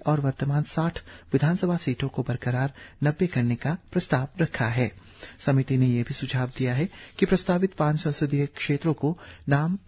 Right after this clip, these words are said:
पांच प्रमुख नदियों कामेंग, सुबनसिरी, सियांग, लोहित और तिराप के नाम पर रखा जाए। अरुणाचल प्रदेश के मुख्यमंत्री पेमा खांडू ने आज ईटानगर में आयोजित एक समारोह में अरुणाचल प्रदेश कर्मचारी चयन बोर्ड,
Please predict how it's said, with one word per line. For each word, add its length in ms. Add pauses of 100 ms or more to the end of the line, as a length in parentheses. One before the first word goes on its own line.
पांच 240
प्रमुख 340
नदियों 320 (140)
कामेंग, 380
सुबनसिरी, 580
सियांग, 440 (340)
लोहित 380
और 120
तिराप 340
के 120
नाम 200
पर 200
रखा 300
जाए। 360 (460)
अरुणाचल 320
प्रदेश 280
के 120
मुख्यमंत्री 520
पेमा 260
खांडू 320
ने 180
आज 260
ईटानगर 400
में 140
आयोजित 400
एक 140
समारोह 440
में 160 (360)
अरुणाचल 360
प्रदेश 300
कर्मचारी 560
चयन 320
बोर्ड, 280